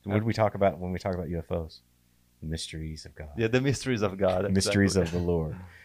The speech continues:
Speaker 2: Uh, that's one of those that we'll know when we get there.
Speaker 1: Yeah. <laughs>
Speaker 2: Okay. Um,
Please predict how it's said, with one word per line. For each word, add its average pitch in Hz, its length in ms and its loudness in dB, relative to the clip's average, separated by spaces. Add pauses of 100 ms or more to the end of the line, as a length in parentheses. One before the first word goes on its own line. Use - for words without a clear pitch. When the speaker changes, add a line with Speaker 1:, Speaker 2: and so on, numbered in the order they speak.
(120)
Speaker 2:
Uh, 87 240 6
that's 95 200 4
one 120 140 8
of 113 60 10
those 104 260 8
that 92 80 0
we'll 95 220 2
know 95 140 4
when 87 140 -2
we 80 80 -2
get 80 240 -4
there. 73 180 -10
Speaker 1:
Yeah. 95 200 0 (180)
<laughs> 82 80 2
Speaker 2:
Okay. 87 360 -2 (680)
Um, 95 520 10